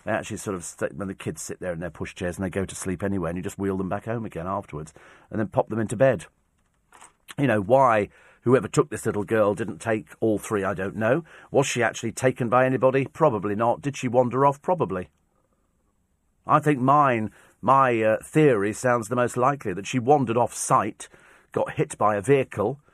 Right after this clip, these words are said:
and, uh, and they then sort of picked her up and took her to, uh, to dispose of her in a way which they saw fit,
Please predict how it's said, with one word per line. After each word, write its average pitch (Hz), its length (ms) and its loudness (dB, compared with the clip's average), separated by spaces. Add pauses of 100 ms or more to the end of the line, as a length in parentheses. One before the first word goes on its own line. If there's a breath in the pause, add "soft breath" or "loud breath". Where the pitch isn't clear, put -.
(280)
and, 120 420 -2
uh, 120 380 4 (100)
and 117 160 -4
they 139 160 4
then 117 340 -2
sort 120 140 -6
of 113 80 -6
picked - 220 -6
her 123 80 2
up 123 100 -2
and 107 140 -6
took - 220 0
her 90 200 -4 (640 soft breath)
to, 120 360 2
uh, 117 160 2
to - 100 -8
dispose 127 640 2
of 156 280 2
her 73 220 -4 (640)
in 110 320 -2
a 107 80 -4
way 117 220 0
which 101 180 -10
they 120 160 -2
saw 117 260 -6
fit, - 380 -8